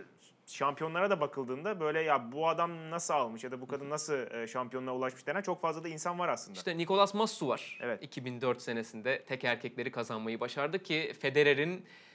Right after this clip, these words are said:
Speaker 2: mesela hani tekler altını yoksa bakması gereken iki olimpiyattan, üç olimpiyattan bir tanesi.
Speaker 1: Evet.
Speaker 2: Dört, sekiz, on iki, o olimpiyatlar. İşte Monica Puig var, iki bin on altı
Speaker 1: Son, aynen.
Speaker 2: Rio'da. O da yine çok özel bir altın madalyaydı.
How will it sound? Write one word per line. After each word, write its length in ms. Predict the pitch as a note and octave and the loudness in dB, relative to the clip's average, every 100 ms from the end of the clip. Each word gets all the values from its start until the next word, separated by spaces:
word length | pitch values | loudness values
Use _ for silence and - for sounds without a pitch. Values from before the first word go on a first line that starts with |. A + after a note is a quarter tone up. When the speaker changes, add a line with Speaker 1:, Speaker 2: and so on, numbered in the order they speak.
| - | -4
Speaker 2:
mesela 640 | D#3 C#3+ C#3 C#3 D3+ C3 - | 0 4 6 8 8 6 0
hani 240 | D3+ D3 | -4 -4
tekler 360 | - - F3+ A3+ | -4 0 4 10
altını 320 | G3+ G3 G#3+ | 10 10 6
yoksa 520 | A#3 E3+ G#3+ A3 G3+ E3+ | 4 4 6 6 4 4
bakması 420 | E3 F3+ G3 A3 | 6 6 6 2
gereken 260 | F3 D3+ G3 | 4 4 2
iki 180 | - | 4
olimpiyattan, 500 | G#3 D#3+ C#3 B2 E3+ | 4 4 2 2 2
üç 160 | G3 F#3 | -2 0
olimpiyattan 500 | D3+ C3 C#3+ C#3+ F#3+ | 0 2 2 2 0
bir 80 | D#3 | 2
tanesi. 400 | D#3+ D3+ A2+ A2+ | 4 4 4 0
Speaker 1:
Evet. 180 | A2 C3+ | 2 6
Speaker 2:
Dört, 220 | C#3+ C#3 | 6 6
sekiz, 300 | C#3+ D3 D#3 | -2 -2 0
on 140 | E3 | 0
iki, 320 | C#3 - D3 | 0 0 -2
o 80 | - | 2
olimpiyatlar. 800 | D#3 D3 B2+ B2 A2 - B2 - - - - - - | 2 2 2 0 0 2 -2 -2 -12 -20 -20 -20 -8
İşte 160 | - F#3 | 0 4
Monica 320 | F#3+ G3+ G3+ | 6 6 6
Puig 240 | A3+ G#3 | 8 8
var, 320 | D#3 C#3 - - - | 8 6 4 -16 -14
iki 160 | - | -6
bin 60 | D3 | 0
on 100 | C#3 | 4
altı 420 | C3 B2+ B2 B2 - | 4 4 2 0 -4
Speaker 1:
Son, 60 | |
aynen. 160 | G#2+ G2+ | -12 -4
Speaker 2:
Rio'da. 640 | C3+ C#3 A#2+ A#2 C3 - - _ _ _ _ - | 4 4 6 4 2 -2 -16 _ _ _ _ -2
O 140 | F3 | 4
da 60 | D#3 | 6
yine 180 | C#3+ A#2 | 6 4
çok 160 | D3 | 2
özel 380 | C#3 B2+ D3 C#3+ | 2 6 6 6
bir 160 | B2+ B2 | 4 6
altın 320 | B2+ A#2+ B2 | 6 6 2
madalyaydı. 640 | A#2 A#2 A2+ A2+ G#2+ A2+ | -4 -2 0 0 -2 -4